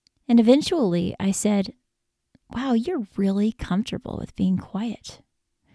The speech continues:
This really works well for you. I bet it works really well at school because all the kids probably could just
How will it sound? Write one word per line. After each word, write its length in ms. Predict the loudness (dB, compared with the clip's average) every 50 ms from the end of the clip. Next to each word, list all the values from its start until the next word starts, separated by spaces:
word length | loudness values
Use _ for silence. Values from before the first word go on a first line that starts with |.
| -20 -20 -20 -20 -10 -6
This 200 | -4 -4 -2 -2
really 340 | -4 0 2 2 2 2 2
works 360 | 2 2 2 0 -2 -6 -8
well 200 | -6 -4 -2 -4
for 180 | -4 -6 -8 -6
you. 140 | -4 -4 -2
I 100 | -2 -2
bet 200 | -2 -2 -2 -2
it 80 | -2
works 420 | 0 0 0 0 -2 -4 -10 -12 -10
really 440 | -8 -2 2 4 4 4 4 2 2
well 240 | 0 -2 -2 -4 -6
at 120 | -8 -8
school 480 | -10 -8 -6 -6 -4 -4 -6 -8 -12 -14 _ -20 -20 -20 -20 -20 -8 -6
because 320 | -4 0 2 2 2 2 0
all 100 | 0 -2
the 100 | -2 -2
kids 280 | -2 -2 -2 -2 -2 -4
probably 380 | -4 -2 -2 0 0 0 0 -2
could 160 | -2 -4 -2
just 280 | -2 -4 -4 -6 -10